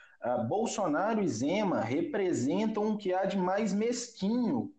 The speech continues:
na elite brasileira. E é isso que nós precisamos derrubar. Ah, nos tempos de guerra em que vivemos, principalmente agora adentrando a pandemia,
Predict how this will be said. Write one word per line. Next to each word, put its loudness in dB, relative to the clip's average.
na 0
elite 0
brasileira. 0
E 0
é 2
isso 0
que -4
nós 2
precisamos -2
derrubar. -4
Ah, 2
nos 0
tempos -2
de 0
guerra 0
em 0
que -2
vivemos, 0
principalmente 0
agora 2
adentrando 0
a 0
pandemia, 0